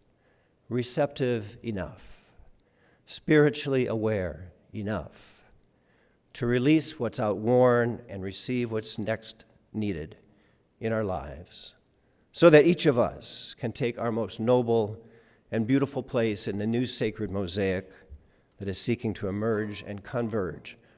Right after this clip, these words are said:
right at this time in history. In that spirit, I'll close with a beatitude of sorts.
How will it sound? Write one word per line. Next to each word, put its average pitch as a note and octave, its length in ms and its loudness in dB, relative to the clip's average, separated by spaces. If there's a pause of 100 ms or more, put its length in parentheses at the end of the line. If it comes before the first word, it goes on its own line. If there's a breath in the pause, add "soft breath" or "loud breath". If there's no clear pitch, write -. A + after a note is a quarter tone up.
(100)
right G2+ 280 -2
at G#2+ 140 -8
this G2+ 180 -8
time F2 260 -12
in F2 80 -12
history. - 560 -16 (2500)
In D#3+ 120 2
that F3 160 8
spirit, F3+ 340 6
I'll D#3 80 8
close E3 380 8
with C3+ 120 2
a C3 40 -2
beatitude B2+ 560 4
of F#2+ 100 -4
sorts. - 680 -2